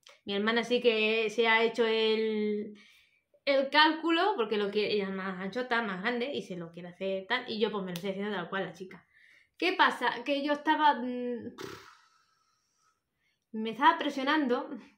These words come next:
y tampoco sabía con qué, eh, lana usar,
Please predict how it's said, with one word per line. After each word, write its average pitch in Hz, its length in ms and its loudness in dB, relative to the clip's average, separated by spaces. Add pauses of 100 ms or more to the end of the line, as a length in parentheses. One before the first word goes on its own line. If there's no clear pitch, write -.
(840)
y 254 180 -6
tampoco 247 400 4
sabía 277 320 0
con 247 260 -2
qué, 240 560 0
eh, 226 40 -4
lana 247 280 -2
usar, 247 380 -2